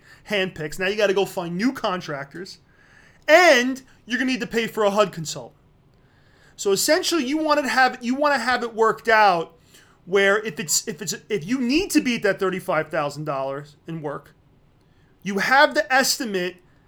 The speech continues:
being made fifteen percent less than that, okay? And you and the contractor have a shake and understanding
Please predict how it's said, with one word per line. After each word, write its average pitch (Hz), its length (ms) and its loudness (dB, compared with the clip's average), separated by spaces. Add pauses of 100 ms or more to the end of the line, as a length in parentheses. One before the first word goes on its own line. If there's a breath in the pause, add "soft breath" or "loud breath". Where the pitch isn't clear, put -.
(280 soft breath)
being 233 300 -2
made 226 360 2
fifteen 240 480 -6
percent 220 420 -4
less 247 320 4
than 180 180 -4
that, 147 320 -8 (540)
okay? 175 440 -2 (760 soft breath)
And 208 200 0
you 311 420 8
and 254 120 0
the 240 60 -2
contractor 247 1080 0
have 240 200 2
a 196 60 4
shake 233 680 -2
and 214 100 -6
understanding 208 1000 -2